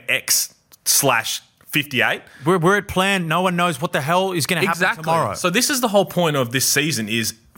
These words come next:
Speaker 1: fans, players, coaches, every single person who loves the N B L, associated with the N B L,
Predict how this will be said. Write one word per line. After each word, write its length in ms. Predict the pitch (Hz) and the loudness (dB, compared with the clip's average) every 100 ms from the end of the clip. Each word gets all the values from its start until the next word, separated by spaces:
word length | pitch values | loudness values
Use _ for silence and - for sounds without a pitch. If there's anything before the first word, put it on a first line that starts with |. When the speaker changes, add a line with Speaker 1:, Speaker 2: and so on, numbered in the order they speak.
| - | -8
Speaker 1:
fans, 640 | - 151 175 214 254 - - _ | -6 -4 -2 -2 -2 -4 -8 _
players, 540 | - 151 143 135 123 - | -2 0 2 0 -2 -6
coaches, 840 | - 139 143 - 151 180 247 - - - _ - | -2 -2 -2 -2 0 0 -2 -4 -8 -20 _ -4
every 340 | 196 196 240 | -4 -2 -2
single 340 | - 220 208 | 0 2 0
person 420 | 202 165 151 147 147 | 0 0 -2 -2 -2
who 120 | 139 | 0
loves 340 | 117 123 139 | 2 0 -2
the 100 | 135 139 | -2 -2
N 80 | |
B 80 | 123 | 0
L, 100 | 117 | 0
associated 520 | 113 - 131 135 135 120 | 0 0 0 0 0 0
with 60 | |
the 40 | 110 | 0
N 140 | 104 | -2
B 80 | 98 | 0
L, 160 | 110 | 0